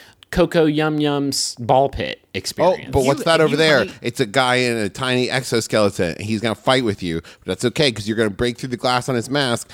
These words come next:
Speaker 2: and then I think Martin Short's, uh, stomach acid is gonna eat away at him.
Speaker 1: I thought you said his name was Martin Shorts.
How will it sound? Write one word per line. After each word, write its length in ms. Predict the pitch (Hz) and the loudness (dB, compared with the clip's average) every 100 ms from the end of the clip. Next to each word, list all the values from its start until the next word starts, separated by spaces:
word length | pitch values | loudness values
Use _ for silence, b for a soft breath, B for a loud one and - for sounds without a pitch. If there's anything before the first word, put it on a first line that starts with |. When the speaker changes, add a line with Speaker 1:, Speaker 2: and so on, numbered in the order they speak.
| B B | B B
Speaker 2:
and 180 | 104 104 | 2 4
then 140 | 107 | 2
I 80 | 101 | 0
think 340 | - 165 151 | -2 2 2
Martin 360 | 117 139 135 123 | 4 2 4 2
Short's, 560 | - 143 143 - - - B B - | 4 4 4 2 -6 -8 B B 0
uh, 160 | 120 | 0
stomach 400 | 107 156 135 120 | 2 -2 0 0
acid 280 | 107 98 113 | -2 -2 -2
is 80 | 104 | -2
gonna 140 | 113 | -2
eat 180 | 107 117 | 0 2
away 280 | 107 107 92 | 4 2 2
at 180 | 82 80 | -2 -4
him. 160 | 90 - | -8 -4
Speaker 1:
I 120 | 131 | -2
thought 180 | 143 185 | 0 0
you 60 | 151 | 0
said 180 | - 143 | 0 0
his 140 | 117 | 0
name 100 | 135 | -2
was 140 | 120 | -2
Martin 240 | 113 104 92 | 0 -2 -2
Shorts. 540 | - 82 67 - - | -6 -6 -8 -16 -18